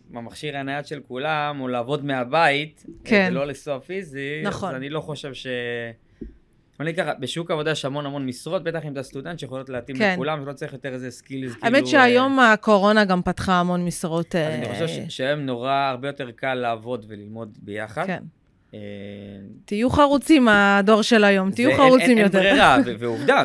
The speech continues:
Speaker 1: כי, כי, כי מי שכן חייב את זה, ואתה רואה, אתה היית באקדמיה, גם אני הייתי באקדמיה, ראינו אנשים שכנראה מצבם היה קצת יותר קשה משלנו,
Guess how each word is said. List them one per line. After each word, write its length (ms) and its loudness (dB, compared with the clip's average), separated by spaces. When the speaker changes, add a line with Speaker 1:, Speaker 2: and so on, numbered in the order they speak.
Speaker 1:
כי, 140 -8
כי, 180 -20
כי 120 -8
מי 160 -4
שכן 400 -4
חייב 440 2
את 100 -6
זה, 220 -8
ואתה 260 -12
רואה, 580 -4
אתה 160 -12
היית 100 -10
באקדמיה, 400 -8
גם 80 -10
אני 80 -12
הייתי 120 -10
באקדמיה, 420 -8
ראינו 260 -4
אנשים 340 -8
שכנראה 420 -10
מצבם 560 -8
היה 160 -8
קצת 120 -14
יותר 200 -10
קשה 280 -12
משלנו, 800 -10